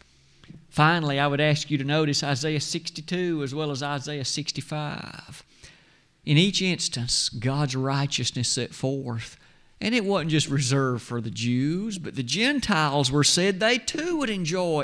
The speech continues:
access into those blessings. Perhaps you and I have often wondered, if the Old Testament was filled with all of these passages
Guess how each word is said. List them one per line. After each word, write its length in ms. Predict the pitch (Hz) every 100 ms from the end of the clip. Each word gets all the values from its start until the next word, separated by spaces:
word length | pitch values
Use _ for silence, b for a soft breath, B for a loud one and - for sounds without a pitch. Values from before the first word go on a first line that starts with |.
| -
access 640 | 185 175 - - 156 135
into 240 | - 156 135
those 240 | 139 131
blessings. 840 | 123 131 117 113 107 76 107 - - B B B B B B B B B B B B - - - -
Perhaps 380 | - 165 170 -
you 80 | 170
and 100 | 156
I 80 | 160
have 140 | 143
often 340 | 151 143 127 131
wondered, 540 | 135 123 110 107 110 - _ -
if 100 | -
the 140 | 202 226
Old 260 | 262 233
Testament 560 | - 196 147 - 131 -
was 180 | 127 -
filled 560 | - 247 254 220 165
with 120 | 156
all 280 | 147 185 240
of 100 | 247
these 180 | 233 233
passages 880 | - 214 185 135 - - - -